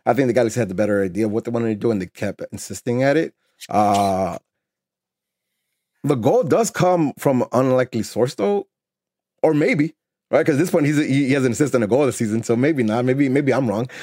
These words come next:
Um, but it, it, it's a interesting play, uh, where Efra is the one who actually dictates in the position where, where we us-, where we usually see Puig at, right? Uh, top of the box with the ball in his feet. And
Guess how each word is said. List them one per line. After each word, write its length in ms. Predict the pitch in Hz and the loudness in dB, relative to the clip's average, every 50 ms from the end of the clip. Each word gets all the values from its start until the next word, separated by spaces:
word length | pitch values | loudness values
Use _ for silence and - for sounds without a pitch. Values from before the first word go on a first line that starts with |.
| - - | -8 -2
Um, 440 | - 131 139 139 139 135 135 127 123 - _ _ _ - | 0 2 2 2 2 2 0 -2 -4 -10 _ _ _ -4
but 360 | - 143 175 190 - - - _ _ - - - _ _ _ _ _ - | 0 0 0 0 -2 -6 -14 _ _ -20 -20 -20 _ _ _ _ _ -2
it, 60 | 151 | 0
it, 320 | 151 135 120 123 143 - - | 0 0 0 0 -2 0 0
it's 180 | 151 147 - - | -2 -2 0 0
a 240 | 135 131 131 - 147 | 0 0 2 2 0
interesting 520 | 156 175 - - 143 - - 147 131 123 | 0 0 -2 -6 -10 -6 -4 -2 -2 -2
play, 340 | - - 120 123 120 117 107 | -2 0 0 0 2 0 0
uh, 520 | - - 107 104 104 101 95 95 92 92 - - _ _ _ _ _ _ _ _ _ - | 0 -2 -2 -2 -2 -2 -4 -4 -6 -8 -10 -14 _ _ _ _ _ _ _ _ _ -6
where 180 | 107 117 120 101 | -2 -2 0 2
Efra 300 | 131 143 - - 147 131 | 2 0 0 2 0 0
is 100 | 117 101 | 0 0
the 60 | 107 | -2
one 200 | 107 104 113 110 | -2 0 0 -2
who 180 | 101 107 107 107 | -2 -2 0 -2
actually 220 | 104 - - 101 | -2 -2 -6 -8
dictates 540 | 87 98 110 - - - 98 92 - - - - _ _ _ _ - 107 | -6 -6 -6 -6 -6 -8 -8 -8 -10 -14 -20 -20 _ _ _ _ -6 -4
in 80 | 117 120 | -2 -2
the 60 | 113 | -2
position 320 | 92 - - 123 117 123 | -4 -6 -6 -4 -4 -2
where, 120 | 110 101 90 - - | -2 -4 -6 -6 -8
where 180 | 110 107 104 | -6 -4 -4
we 160 | 104 104 107 113 | -2 -2 -4 -4
us-, 160 | 107 - 110 | -4 -6 -6
where 240 | 101 110 110 107 104 | -4 -4 -2 -2 -2
we 140 | 104 110 | -4 -4
usually 220 | 117 135 131 123 107 | -4 -4 -4 -4 -6
see 160 | - - 113 | -4 -4 -6
Puig 300 | 101 - 120 135 123 98 | -6 -4 -4 -4 -4 -4
at, 160 | 92 - - - | -6 -8 -8 -10
right? 240 | - 87 113 117 - _ _ _ _ _ _ - | -8 -6 -6 -6 -8 _ _ _ _ _ _ -8
Uh, 380 | 87 104 107 101 101 98 90 - | -4 -2 -2 0 0 -2 -4 -4
top 180 | - - 131 107 | -2 -2 0 0
of 60 | 127 | 0
the 60 | 123 | -2
box 320 | 101 113 123 135 - - - _ _ _ - | 0 0 0 -2 -2 -8 -20 _ _ _ -14
with 80 | 107 | -12
the 60 | 92 92 | -12 -8
ball 180 | 78 104 110 | -4 -2 -2
in 60 | 113 | -2
his 100 | 107 92 | -2 -4
feet. 160 | - - 113 107 _ _ _ - - - - _ _ _ _ - - _ _ _ _ _ _ _ | -8 -10 -10 -10 _ _ _ -10 -10 -10 -12 _ _ _ _ -20 -20 _ _ _ _ _ _ _
And 680 | - 113 110 107 104 104 101 98 101 98 95 92 87 | -4 -2 0 0 0 0 0 -2 -4 -4 -6 -8 -10